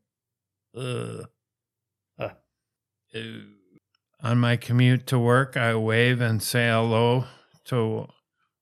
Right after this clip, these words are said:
Speaker 1: what I imagine will be my future self on my return journey.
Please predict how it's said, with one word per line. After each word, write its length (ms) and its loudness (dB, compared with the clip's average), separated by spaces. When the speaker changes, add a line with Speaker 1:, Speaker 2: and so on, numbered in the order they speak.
Speaker 1:
what 220 0
I 180 4
imagine 560 2
will 180 -2
be 220 0
my 260 2
future 500 -4
self 600 -4
on 180 -4
my 120 -6
return 680 -4
journey. 540 -6